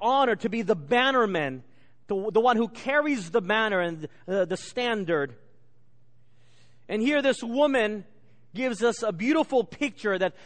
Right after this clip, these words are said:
as she walks into this banquet hall, there is perhaps one or two people, I don't know,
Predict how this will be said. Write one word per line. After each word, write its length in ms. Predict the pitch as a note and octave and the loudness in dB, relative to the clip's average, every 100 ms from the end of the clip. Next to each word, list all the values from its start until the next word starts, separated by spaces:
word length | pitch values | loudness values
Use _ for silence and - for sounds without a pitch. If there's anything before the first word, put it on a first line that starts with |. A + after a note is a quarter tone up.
| - | -2
as 120 | A3+ | -2
she 200 | - C#4 | -2 -4
walks 560 | A#3+ A#3 D4 E4 - D4 | 0 4 8 6 4 -6
into 400 | B3+ B3+ G3+ A3 | -6 -4 -2 0
this 180 | G#3 D3+ | -2 -2
banquet 480 | C#3+ A#3+ B3 G#3+ F#3+ | -2 -2 0 -2 -2
hall, 540 | E3 F3 D#3+ D3 D3 - - - - - - - - - - - - - - B2 - - - | -2 0 0 0 -4 -14 -20 -20 -20 -20 -20 -20 -20 -20 -20 -20 -20 -20 -20 -20 -20 -20 -2
there 240 | E3 B3 A#3 | 4 6 6
is 540 | A#3+ A#3 G#3 - - - - - - | 4 4 4 -4 -18 -20 -20 -20 -2
perhaps 400 | A3+ A3+ A#3 - | 2 2 2 0
one 240 | A3+ C4 B3+ | 0 2 2
or 40 | |
two 220 | - C4+ | 0 -2
people, 320 | A3+ A#3+ G#3+ | -2 -2 2
I 140 | G3+ A3 | 4 4
don't 260 | A#3 A3+ | 2 0
know, 360 | G3+ F#3 E3+ | -2 0 0